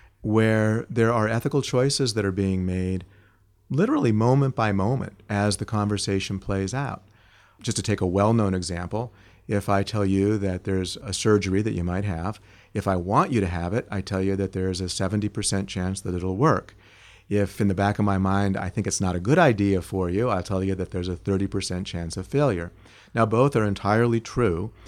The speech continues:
and yet by framing it, I am subtly influencing how this conversation is going to go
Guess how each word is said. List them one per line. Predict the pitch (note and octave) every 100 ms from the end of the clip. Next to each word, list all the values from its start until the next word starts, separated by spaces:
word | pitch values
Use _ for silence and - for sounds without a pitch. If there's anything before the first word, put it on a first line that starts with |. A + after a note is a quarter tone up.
| - - -
and | G#2 G2+
yet | G2+ -
by | G2+ F#2+
framing | - - C#3+ E3+ F3 A#2
it, | F#2+ G2
I | G#2 F#2+
am | G2
subtly | F#2+ - A2 A#2 A2+ A2
influencing | A#2 B2 A2 F#2+ F#2 - F#2
how | F#2
this | F#2+ F#2+
conversation | - F#2 F#2 F2+ F2+ F2+ -
is | F2+ E2+
going | F#2 F2
to | F2
go | G#2+ C3+ G2 F#2+